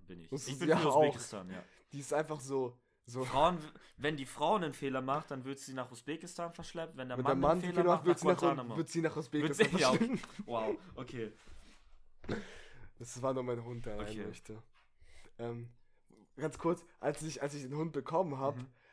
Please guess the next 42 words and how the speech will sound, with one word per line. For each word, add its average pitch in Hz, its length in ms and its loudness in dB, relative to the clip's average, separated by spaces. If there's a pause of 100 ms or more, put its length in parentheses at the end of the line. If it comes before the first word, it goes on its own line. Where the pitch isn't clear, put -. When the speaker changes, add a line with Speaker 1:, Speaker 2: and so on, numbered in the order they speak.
(100)
Speaker 2:
hab 147 140 0
ich 160 80 -4
dieses 135 260 -10
Kratzen 180 480 -2
mitten 175 200 2
in 143 40 2
der 131 100 4
Nacht 156 300 0
gehört 127 400 2
Speaker 1:
Mhm. 131 120 -10 (120)
Speaker 2:
und 160 120 4
ich 175 160 0
wusste 202 240 10
nicht, 175 120 4
dass 156 160 2
Hunde 185 220 12
das 135 180 -2
machen. 135 400 4
Speaker 1:
Mhm. 139 260 -8 (120)
Speaker 2:
Ich 131 160 -6
lag 180 300 4
da, 175 140 4
ich 160 140 0
war 147 100 6
dann 160 120 4
da, 139 100 6
keine 143 200 2
Ahnung, 143 140 4
ich 120 120 -6
war 147 100 0
in 143 80 2
der 127 220 2
ersten, 131 320 -2
zweiten 139 340 2
Klasse 156 500 8
Speaker 1:
<laughs> - 280 0
Speaker 2:
und 165 80 4
das - 180 4
kratzt 196 340 4
an 151 100 4
meine 156 220 8
Tür. 170 380 4